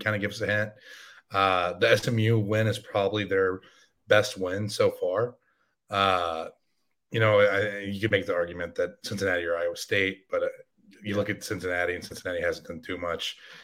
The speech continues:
Speaker 1: in non-con, and, and Iowa State has struggled as well. Uh, you know, I still wonder, uh,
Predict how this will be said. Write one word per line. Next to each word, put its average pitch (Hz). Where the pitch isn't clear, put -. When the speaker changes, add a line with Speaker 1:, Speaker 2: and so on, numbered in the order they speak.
Speaker 1:
in 95
non-con, 87
and, 82
and 95
Iowa 92
State 92
has 80
struggled 90
as 80
well. 87
Uh, 92
you 120
know, 120
I 113
still 131
wonder, 113
uh, -